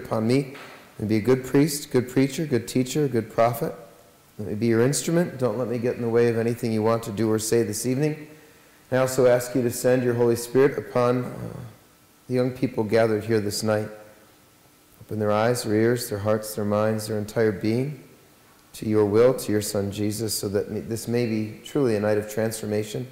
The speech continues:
night of renewal, a night of conversion,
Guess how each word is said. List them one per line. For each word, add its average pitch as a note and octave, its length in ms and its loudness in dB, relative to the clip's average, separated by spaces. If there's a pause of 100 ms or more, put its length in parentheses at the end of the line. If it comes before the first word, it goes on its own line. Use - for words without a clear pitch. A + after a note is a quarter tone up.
(520)
night A2+ 160 4
of G#2+ 120 0
renewal, G#2+ 440 4
a G#2+ 60 2
night G#2 180 2
of G#2 140 -4
conversion, G#2 560 -2